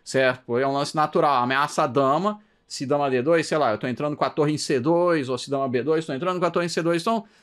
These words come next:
normal que ele fosse jogar um lance como dama A um. E agora, é aquela po-, famosa posição em que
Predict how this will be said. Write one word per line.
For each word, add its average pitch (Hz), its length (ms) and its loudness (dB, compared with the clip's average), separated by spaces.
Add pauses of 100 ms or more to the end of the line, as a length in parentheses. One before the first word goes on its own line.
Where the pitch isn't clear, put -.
(100)
normal 208 520 2
que 220 80 -2
ele 196 120 2
fosse 190 320 0
jogar 165 320 2
um 180 160 -2
lance 165 320 -4
como 165 420 -4 (300)
dama 165 460 2
A 180 180 4
um. 151 260 0 (300)
E 233 100 2
agora, 185 680 2 (1000)
é - 60 -2
aquela 190 360 0
po-, 202 240 -2
famosa 240 380 0
posição 196 560 0
em 175 40 -10
que 185 300 -12